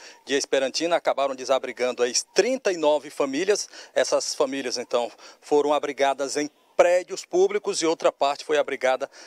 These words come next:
na casa de familiares. Já no município de Barras, quatro famílias ficaram ilhadas. Essas famílias foram para a casa de familiares.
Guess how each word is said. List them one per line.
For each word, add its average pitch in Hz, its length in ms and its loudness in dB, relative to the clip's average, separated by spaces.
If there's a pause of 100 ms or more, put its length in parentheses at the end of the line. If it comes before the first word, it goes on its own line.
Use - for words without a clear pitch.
(120)
na 139 160 0
casa 135 380 -2
de 143 80 -10
familiares. 156 560 0
Já 180 160 2
no 208 80 -12
município 208 400 -8
de 180 80 -8
Barras, 196 480 2 (260)
quatro 202 360 2
famílias 170 580 -2
ficaram 160 400 0
ilhadas. 170 500 0
Essas 151 280 -4
famílias 147 480 -2 (240)
foram 156 280 2
para 156 260 0
a - 20 -8
casa 143 420 -2
de 139 140 -10
familiares. 160 800 0